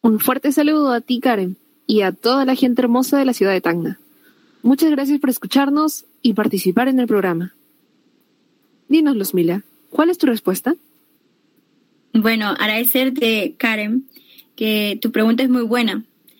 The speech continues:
Speaker 2: Pues lo primero es más específico, se refiere más hacia la conducta, hacia el comportamiento humano, mientras que lo segundo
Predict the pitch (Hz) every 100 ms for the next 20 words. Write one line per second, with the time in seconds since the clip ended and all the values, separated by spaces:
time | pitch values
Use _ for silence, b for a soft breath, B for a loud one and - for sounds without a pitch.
0 | b b b 226 233 233 247 226 247 254
1 | 277 294 294 - 254 262 254 247 277 269
2 | 247 - 202 - 277 269 226 - 185 202
3 | - - 220 220 247 233 226 220 220 196
4 | 220 190 175 175 185 190 220 226 - 190
5 | 190 - 208 - 190 190 196 185 190 202
6 | 220 226 226 208 196 208 220 202 190 226
7 | _ B B B B _ 220 214 214 208
8 | 208 202 208 - 214 208 220 220 262 269
9 | 247 277 320